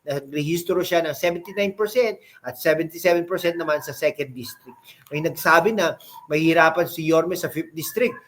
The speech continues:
pero malaki rin ang nagwat. Milya-milya ang layo niya sa nakubrang sixty-seven percent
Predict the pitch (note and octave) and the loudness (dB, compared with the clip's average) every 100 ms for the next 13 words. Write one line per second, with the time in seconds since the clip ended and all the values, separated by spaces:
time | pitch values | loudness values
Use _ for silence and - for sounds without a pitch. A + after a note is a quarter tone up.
0 | _ - D3 D3 D#3 C#3+ E3 E3+ E3+ E3+ | _ -8 -2 0 0 0 0 0 0 -2
1 | E3 E3 G#3+ F3 - _ B2+ C#3+ D3 E3 | -4 2 4 2 -6 _ -8 -6 0 0
2 | E3 D#3+ E3 D#3+ C#3+ D3+ F3 G#3 G#3+ G3+ | 0 -4 -4 -4 -4 0 2 2 -2 -2
3 | F#3+ F#3 D3 C3+ - D3+ D#3+ D3+ - - | -2 -2 -4 -6 -8 -4 -4 -4 -12 -14
4 | F#3+ F3+ G3 F#3+ - - G3 G3+ G#3+ A3+ | -12 -6 -6 -6 -18 -14 -12 -2 0 0
5 | A#3 A#3 A#3 A3 | -2 -2 0 -2